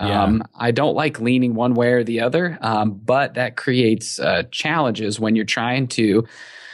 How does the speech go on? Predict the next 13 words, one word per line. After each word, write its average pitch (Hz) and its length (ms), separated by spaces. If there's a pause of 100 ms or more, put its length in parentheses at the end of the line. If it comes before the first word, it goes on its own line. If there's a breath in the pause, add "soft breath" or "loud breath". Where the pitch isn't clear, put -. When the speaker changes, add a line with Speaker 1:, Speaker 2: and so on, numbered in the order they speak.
(160 loud breath)
Speaker 2:
deliver 123 380
world-class 123 800
messages 107 720
and 113 180
then 110 300
lead 123 480
at 110 160
a 101 80
high 143 460
level, 113 640
a 107 100
large 117 440
organization, 110 920